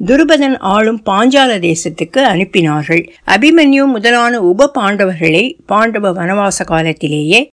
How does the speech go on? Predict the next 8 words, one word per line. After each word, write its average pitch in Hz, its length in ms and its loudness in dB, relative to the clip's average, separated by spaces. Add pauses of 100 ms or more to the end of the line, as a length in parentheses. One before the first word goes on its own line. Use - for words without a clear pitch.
(300)
ஆயுத 285 500 4
பயிற்சிக்காக 214 760 0
கண்ணனுடைய 208 600 -2
மகன் 175 360 -4 (460)
பிரத்யும்னனிடத்தில் 220 1080 0 (180)
அனுப்பியதை 214 680 0
வனப்பருவத்திலேயே 185 1080 -2 (120)
சொல்லியிருக்கிறோம். 180 800 -2